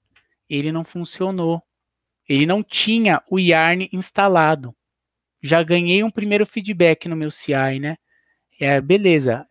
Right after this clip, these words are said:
entendi. O que que eu devo fazer agora? Bom, se o meu runner não tem um C I insta-, um, um yarn instalado, eu posso fazer o seguinte, ó.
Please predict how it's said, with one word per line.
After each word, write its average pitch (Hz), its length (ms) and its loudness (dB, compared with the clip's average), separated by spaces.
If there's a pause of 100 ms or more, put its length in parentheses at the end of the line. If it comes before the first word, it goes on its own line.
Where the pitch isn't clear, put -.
entendi. 165 540 -4
O 151 40 -4
que - 160 -4
que - 100 0
eu 247 40 4
devo 226 160 6
fazer 202 280 4
agora? 135 440 4 (200)
Bom, 160 240 2 (160)
se - 220 -6
o 269 40 0
meu 226 180 2
runner 135 380 2
não 220 200 -4
tem 131 280 -6
um 127 60 -8
C - 200 -8
I 110 120 -4
insta-, 110 380 -10
um, 117 440 -12 (480)
um 117 240 -8
yarn 120 280 0
instalado, 131 640 0 (600)
eu 302 140 4
posso 185 400 2
fazer 196 240 2
o 196 40 0
seguinte, 190 540 -6
ó. 101 120 -8